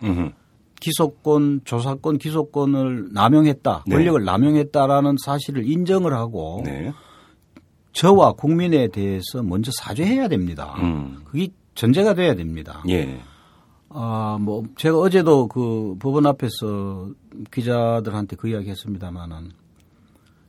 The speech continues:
Speaker 2: 이 사람이 다른 동물하고 다른, 가장 다른 점은 부끄러움을 아는 것이거든요.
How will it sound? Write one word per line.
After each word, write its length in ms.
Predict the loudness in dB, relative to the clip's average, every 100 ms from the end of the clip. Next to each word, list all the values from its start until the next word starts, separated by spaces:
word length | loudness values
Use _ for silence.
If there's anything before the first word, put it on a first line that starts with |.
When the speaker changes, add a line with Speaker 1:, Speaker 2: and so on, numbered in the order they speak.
| -12
Speaker 2:
이 60 | -10 -8
사람이 840 | 2 6 8 8 6 4 4 4 0
다른 340 | -6 -2 -2
동물하고 580 | 0 0 2 2 0 -2
다른, 920 | -6 -2 0 2 2 0 -2 -2 -4 -10
가장 960 | -14 -14 -14 -14 -14 -4 2 4 4 0
다른 320 | -2 0 2
점은 440 | 2 0 0 -2 -6 _ _ _ _ -20
부끄러움을 580 | -4 6 8 8 8 4
아는 260 | 4 2
것이거든요. 720 | 0 -6 -10 -10 -12 -12 -14